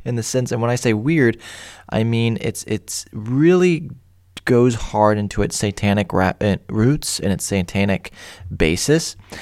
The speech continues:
And I think sometimes that can even make people feel uncomfortable, and I could totally see that in this series.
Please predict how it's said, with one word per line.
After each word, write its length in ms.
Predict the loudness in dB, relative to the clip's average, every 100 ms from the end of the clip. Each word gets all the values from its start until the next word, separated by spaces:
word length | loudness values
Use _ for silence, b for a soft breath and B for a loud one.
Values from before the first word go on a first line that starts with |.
| B
And 120 | -2 0
I 40 |
think 240 | 0 -4
sometimes 440 | 0 0 2 0 0
that 120 | -2
can 120 | -2
even 180 | -2 0
make 160 | -2 -2
people 220 | -4 -4
feel 240 | 0 0
uncomfortable, 640 | 0 -4 -6 -4 -4 -2 0
and 80 | -2
I 80 |
could 260 | -4 -8 -10
totally 500 | -6 2 6 6 4
see 260 | 2 0 0
that 220 | 0 0 -2
in 180 | -4 -2
this 160 | -4
series. 500 | -4 -2 -2 -2 -4